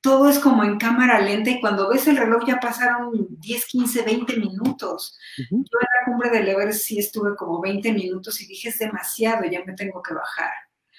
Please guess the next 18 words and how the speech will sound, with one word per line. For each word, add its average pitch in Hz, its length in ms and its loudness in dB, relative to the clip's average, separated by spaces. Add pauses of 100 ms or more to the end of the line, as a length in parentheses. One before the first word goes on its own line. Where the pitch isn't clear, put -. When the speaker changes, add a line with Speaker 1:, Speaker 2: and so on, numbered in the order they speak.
Speaker 2:
Ujú. 202 220 -4 (140)
Speaker 1:
Porque 196 380 -4
en 208 100 0
verdad 208 400 2
en 214 220 -2
esos 233 300 0
minutos 214 760 -2
cambia 226 480 0
y 202 120 -2
todo 220 180 0
se - 140 -2
puede 202 260 -2
volver 190 340 0
una 196 220 -2
tragedia. 160 600 -4
Yo 196 80 -2
lo 208 120 -4
sabía, 208 540 -4